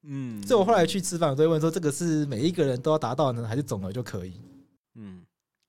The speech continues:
Speaker 1: 然后有，有些店会有那个，像八honk，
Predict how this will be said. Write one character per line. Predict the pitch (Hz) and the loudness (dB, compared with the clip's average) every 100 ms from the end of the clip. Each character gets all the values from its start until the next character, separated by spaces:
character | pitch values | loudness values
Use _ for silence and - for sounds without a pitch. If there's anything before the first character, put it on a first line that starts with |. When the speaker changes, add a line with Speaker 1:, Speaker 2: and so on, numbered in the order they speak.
| _ | _
Speaker 1:
然 | 127 | 2
后 | 185 | 4
有， | 190 | 4
有 | 160 156 | 2 0
些 | 143 175 | 0 0
店 | 196 175 | 0 0
会 | 156 165 | 0 0
有 | 143 104 | 0 -4
那 | 117 127 | -8 -10
个， | 127 110 98 85 - | -6 -4 -4 -6 -14
像 | - 185 160 | -2 0 2
八 | 165 147 147 | 2 2 2
honk， | 160 107 | 0 -4